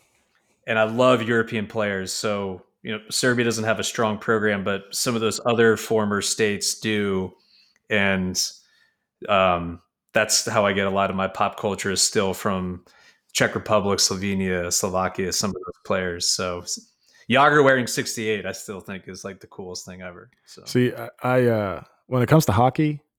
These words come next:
Speaker 2: I know just enough. So my wa-, my then girlfriend, now wife, took me to a Preds game, and that was my first ever hockey game. And I remember thinking to myself, "Okay, on a scale of one to ten, if this is, like, a six, I'll come back for another game."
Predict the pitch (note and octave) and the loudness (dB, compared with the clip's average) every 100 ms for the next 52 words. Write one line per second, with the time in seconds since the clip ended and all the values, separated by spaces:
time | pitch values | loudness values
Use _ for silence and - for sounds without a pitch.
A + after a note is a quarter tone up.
0 | _ _ B2 B2 A#2+ G#2 B2 B2+ - A#2+ | _ _ 2 6 6 6 4 4 4 6
1 | A#2 A#2+ - - _ _ _ _ _ _ | 6 4 -2 -20 _ _ _ _ _ _
2 | _ - C3 A#2+ A2+ C3 A#2+ A2 G#2 G#2 | _ -2 2 6 4 2 0 -2 -2 -4
3 | A2+ C3+ C3+ A#2+ B2 A2+ A#2 A2 A#2 A2 | 0 2 4 4 4 4 0 -2 -2 0
4 | A2 A2 - A#2+ A2+ G#2+ G2+ B2 A2+ G2+ | 0 0 -2 -6 -6 -8 -4 -2 -2 -2
5 | F#2+ F#2+ G2+ G#2 G2+ - A2 - A2+ G2+ | -4 -2 0 -2 -2 -2 -2 -2 -2 0
6 | G2+ G2 G2+ E2+ - - - - - B2 | 0 -2 -6 -10 -12 -18 -20 -20 -4 2
7 | D3 D3 B2+ A#2+ B2 A2 G#2+ - G2+ - | 4 4 2 0 -2 -2 -2 2 2 2
8 | A2+ - - - _ - _ _ - C3+ | -2 -4 -8 -14 _ -20 _ _ 0 2
9 | - A3 E3+ B2+ A#2 A#2+ A#2 A2 D#3 C#3+ | 6 8 8 6 4 4 0 2 2 2
10 | A2+ G2 - A2+ A2+ - - A2+ - G2 | 0 0 -2 -2 -2 -6 0 0 0 -2
11 | F2+ D#2 F2+ D2 C2+ C#2 - | -4 -4 -10 -10 -14 -16 -18